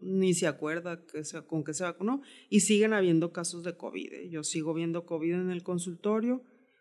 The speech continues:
no tan graves como, como hace dos años. Sí he tenido gente que se complica de covid, por ejemplo,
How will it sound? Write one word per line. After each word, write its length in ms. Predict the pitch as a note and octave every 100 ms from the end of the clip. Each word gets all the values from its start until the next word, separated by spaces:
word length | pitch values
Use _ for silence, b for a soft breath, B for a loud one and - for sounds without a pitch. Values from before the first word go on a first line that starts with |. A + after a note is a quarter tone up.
| b -
no 380 | F3+ F3+ F#3
tan 240 | F#3 G3+ G3+
graves 480 | F#3 F#3 F#3+ G3+ -
como, 880 | - E3 D3+ C#3 C3 - - - -
como 240 | C#3 C3+
hace 300 | C3 C3+ E3
dos 260 | D#3 D#3+ F#3
años. 440 | F3+ G3+ A#3 A#3+ b b b b _
Sí 280 | - G3 G3+
he 80 | G3+
tenido 840 | G#3 G3+ F#3+ F#3+ G3 G3 F#3+ F#3
gente 400 | - F3+ E3+ F#3
que 100 | G3
se 180 | F#3 E3+
complica 580 | - D3 C#3 F3 F#3+ A3
de 120 | G#3+
covid, 240 | F#3 G3
por 160 | G3+ F#3+
ejemplo, 800 | F3 E3+ D#3+ E3+ E3 D#3+ C#3+ C3+